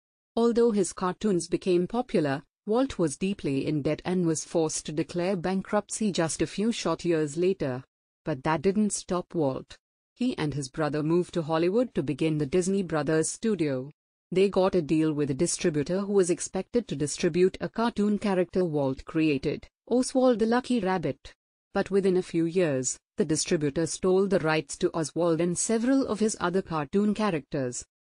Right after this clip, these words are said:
The Disney brothers quickly produced three of their own cartoons featuring one of the characters Walt had invented, Mickey Mouse. But they failed to find distribution for it.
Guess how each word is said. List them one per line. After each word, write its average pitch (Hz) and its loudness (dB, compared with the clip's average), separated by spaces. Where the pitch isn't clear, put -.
The 160 0
Disney 170 0
brothers 202 0
quickly 233 -4
produced 170 -2
three 175 -2
of 156 -6
their 151 -2
own 196 0
cartoons 180 -2
featuring 208 0
one 202 2
of 175 -4
the 202 0
characters 254 2
Walt 202 0
had 160 -2
invented, 156 -2
Mickey 208 0
Mouse. 143 -2
But 175 -2
they 202 6
failed 143 -2
to 165 -6
find 180 2
distribution 170 0
for 156 -6
it. 135 -6